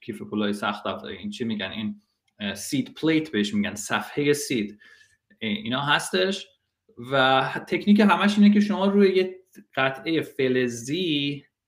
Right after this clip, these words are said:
این بیست و چهار کلمات رو می‌نویسی و می‌ذاری یه جای خیلی امن. حالا اگر آتش سوزی بشه، اگر حمله بشه،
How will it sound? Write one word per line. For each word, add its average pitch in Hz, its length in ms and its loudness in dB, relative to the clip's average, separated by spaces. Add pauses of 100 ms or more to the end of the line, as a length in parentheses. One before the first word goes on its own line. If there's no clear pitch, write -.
(160)
این 165 180 -6
بیست 135 140 -6
و - 40 -14
چهار 131 180 -4
کلمات 131 360 -2
رو 202 60 -8
می‌نویسی 127 460 -6
و 131 140 0
می‌ذاری 196 360 -2
یه 180 100 2
جای 175 160 0
خیلی 147 260 -2
امن. 104 340 -4 (280)
حالا 147 160 0
اگر 165 400 0 (200)
آتش 113 220 -4
سوزی 117 280 -8
بشه، 127 600 2 (100)
اگر 120 240 0 (260)
حمله 113 460 0
بشه، 139 580 -2